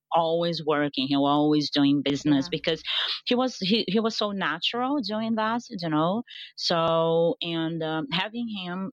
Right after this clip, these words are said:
Speaker 1: with this very strong personality, you know, and, uh, very supportive. My pa-, my father was very, very, he didn't see me, like, as, as a girl, you know.
Speaker 2: Mm-hmm.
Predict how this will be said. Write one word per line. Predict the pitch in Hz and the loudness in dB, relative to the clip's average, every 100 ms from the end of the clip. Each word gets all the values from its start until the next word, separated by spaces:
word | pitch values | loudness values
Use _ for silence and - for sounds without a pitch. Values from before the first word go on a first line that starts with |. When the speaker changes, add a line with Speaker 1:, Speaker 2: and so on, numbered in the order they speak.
| 160 | -2
Speaker 1:
with | 170 165 | -2 -2
this | 170 156 - | -4 -4 -6
very | - 170 165 170 170 160 | -4 -2 -2 -4 -4 -4
strong | 165 - - 160 160 156 | -2 -2 0 0 0 -2
personality, | - 165 147 139 139 156 - 156 151 151 131 | -2 0 0 2 0 -2 -4 -4 -4 -8 -6
you | |
know, | 135 135 135 - | -4 -4 -6 0
and, | 151 147 | 2 2
uh, | 143 127 | 0 0
very | 170 | -4
supportive. | 214 269 - 185 165 151 139 | -4 -6 -2 -2 0 -2 4
My | 147 151 | 4 4
pa-, | 170 175 - | 2 -2 -2
my | 180 165 | -4 -2
father | 165 165 214 | -2 -2 -2
was | 233 226 - - - - - - | -2 -4 -4 -12 -10 -10 -8 -6
very, | 165 180 196 214 196 | -2 -2 -2 -4 -4
very, | 180 170 170 170 165 165 151 - _ 165 | -2 0 2 0 0 -2 -4 -12 _ -2
he | 170 | 0
didn't | 190 220 240 | 2 2 0
see | - 214 | 0 0
me, | 214 185 | 0 0
like, | 156 - - | -2 -6 -6
as, | 160 143 - | -6 -6 -4
as | 160 | -2
a | 151 | -2
girl, | 170 160 143 135 123 | -2 0 0 0 -2
you | 135 143 | -2 -2
know. | 135 143 202 214 | 0 -2 -2 -6
Speaker 2:
Mm-hmm. | 247 - | -10 -12